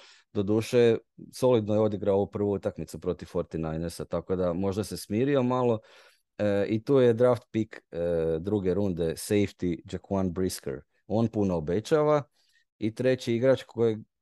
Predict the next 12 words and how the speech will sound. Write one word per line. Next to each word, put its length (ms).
koji 180
je 40
vrijedan 240
spomena, 420
Justin 380
Jones, 440
e, 580
doveden 560
iz 140
L 120
A 80
Chargersa. 640